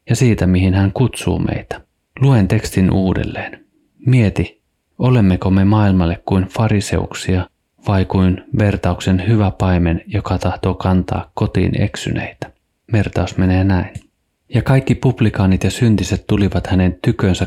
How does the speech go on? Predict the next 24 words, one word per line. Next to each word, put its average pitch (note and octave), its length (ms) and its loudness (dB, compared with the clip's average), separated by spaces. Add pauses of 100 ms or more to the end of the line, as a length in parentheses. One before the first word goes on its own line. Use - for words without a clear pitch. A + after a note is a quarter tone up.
(120)
kuulemaan F#2 560 0
häntä, F2+ 480 -2 (400)
mutta F#2+ 420 0
fariseukset G#2+ 760 -2
ja F#2 60 0
kirjanoppineet F#2 880 0
nurisivat F#2+ 720 0
ja F#2 100 -2
sanoivat, F2+ 580 0 (580)
'Tämä C3+ 260 4
ottaa F2+ 360 0
vastaan F#2+ 420 0
syntisiä G2 560 0
ja F2 160 0
syö G#2+ 320 0
heidän E2+ 380 0
kanssaan.' - 680 -2 (480)
Niin G2+ 140 4
hän E2 180 0
puhui F2+ 280 0
heille F2 220 0 (100)
tämän F2 320 0
vertauksen F2+ 640 -2
sanoen, F2 480 -2